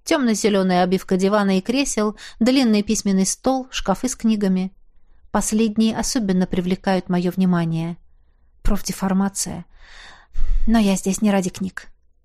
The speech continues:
к сожалению. Экрат включает лампу на столе и кивает мне на кресло, а сам отходит к панорамному окну, за которым шторм бушует над заливом.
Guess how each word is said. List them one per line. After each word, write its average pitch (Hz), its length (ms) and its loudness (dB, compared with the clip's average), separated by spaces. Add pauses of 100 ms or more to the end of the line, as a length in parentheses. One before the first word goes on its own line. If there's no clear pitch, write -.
(360)
к - 60 -12
сожалению. - 680 -10 (1900)
Экрат 262 340 -2
включает 233 600 -2
лампу 254 280 2
на 196 120 2
столе 202 420 0
и - 20 -8
кивает 233 480 -2
мне 220 360 2
на 220 140 0
кресло, 175 520 -4 (500)
а 269 80 -2
сам 294 300 0
отходит 240 540 -2
к - 120 -12
панорамному 202 720 2
окну, 247 380 -2
за 170 140 -2
которым 196 580 -2
шторм 208 580 -2
бушует 185 540 -4
над 180 180 -2
заливом. 175 600 0